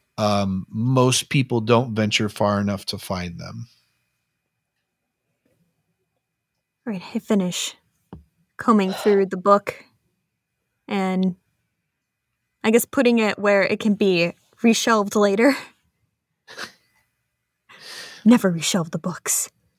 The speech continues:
Speaker 2: <laughs> Knowing our luck, the tree will talk or something, and then we're gonna have to figure out how to ask it for its sap.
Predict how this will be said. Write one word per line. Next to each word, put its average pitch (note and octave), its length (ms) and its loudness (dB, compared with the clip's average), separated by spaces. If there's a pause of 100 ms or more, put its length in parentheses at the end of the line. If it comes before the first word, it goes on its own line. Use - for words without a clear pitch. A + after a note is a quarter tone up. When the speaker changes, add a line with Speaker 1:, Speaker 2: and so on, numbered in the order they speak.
(460)
Speaker 2:
<laughs> - 600 -2
Knowing F3 340 0
our F3 140 4 (100)
luck, F#3 300 2
the D#3+ 260 2 (500)
tree F3+ 280 0
will F3 180 0
talk F#3+ 380 2
or F#3 60 -2
something, F#3+ 480 0
and F3 80 2
then E3+ 100 0
we're E3+ 120 0
gonna F3 140 0
have E3+ 120 0
to E3+ 80 -6
figure F3+ 360 2
out F3 200 4
how F#3 120 -2
to F#3 160 -2
ask F#3 260 4
it - 100 -8
for F3+ 180 -2
its E3+ 160 -2
sap. E3+ 380 2